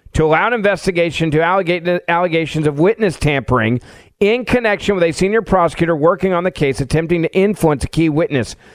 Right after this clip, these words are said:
by discussing federal judgeship with the lawyer representing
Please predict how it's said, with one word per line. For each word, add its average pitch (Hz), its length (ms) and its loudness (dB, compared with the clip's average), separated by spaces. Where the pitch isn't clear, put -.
by 151 220 2
discussing 180 920 0
federal 196 460 0
judgeship 151 760 -2
with 202 240 2
the 262 100 2
lawyer 175 340 4
representing 160 800 2